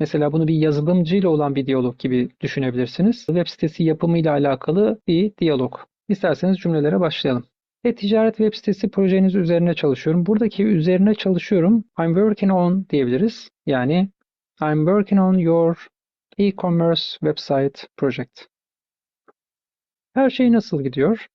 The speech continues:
"How is everything going?" diyebiliriz. Veya daha basit bir şey söylemek isterseniz, "How is everything?" de diyebilirsiniz. Yaptığınız şeyi görmek için heyecanlıyım.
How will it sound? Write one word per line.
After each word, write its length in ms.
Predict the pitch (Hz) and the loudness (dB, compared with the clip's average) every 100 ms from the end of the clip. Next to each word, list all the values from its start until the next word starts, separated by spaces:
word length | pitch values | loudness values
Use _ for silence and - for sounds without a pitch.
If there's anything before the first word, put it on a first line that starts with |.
| _ _ | _ _
"How 180 | 196 196 | 0 2
is 100 | 190 | 2
everything 480 | 190 180 170 180 170 | 0 0 0 -4 -2
going?" 360 | 170 160 156 160 _ _ _ _ - | -2 0 -2 -6 _ _ _ _ -2
diyebiliriz. 560 | 156 131 131 185 - - _ _ _ _ _ - | -2 0 -4 -6 -12 -20 _ _ _ _ _ -2
Veya 220 | 160 160 | 0 2
daha 260 | 151 170 175 | 2 0 0
basit 280 | 170 - - | -4 -6 -10
bir 40 | |
şey 160 | - 165 | -4 -2
söylemek 380 | - 160 160 156 | 0 0 0 -2
isterseniz, 600 | - 156 - 156 151 - | -2 -2 0 -2 -2 -2
"How 180 | 170 | 0
is 60 | 156 | 2
everything?" 480 | 156 151 165 151 151 - | 2 0 0 -2 -4 -6
de 100 | 135 | -4
diyebilirsiniz. 720 | 123 123 123 - 180 214 - _ _ _ _ _ _ _ _ _ - | -2 -2 -2 0 -2 -2 -6 _ _ _ _ _ _ _ _ _ -4
Yaptığınız 480 | 202 202 233 233 226 | -2 -2 0 2 0
şeyi 280 | - 220 208 | 0 0 2
görmek 380 | 196 208 208 | 2 4 2
için 400 | - - 208 214 - | -2 0 2 0 -2
heyecanlıyım. 600 | 180 165 165 160 139 | -2 0 0 0 0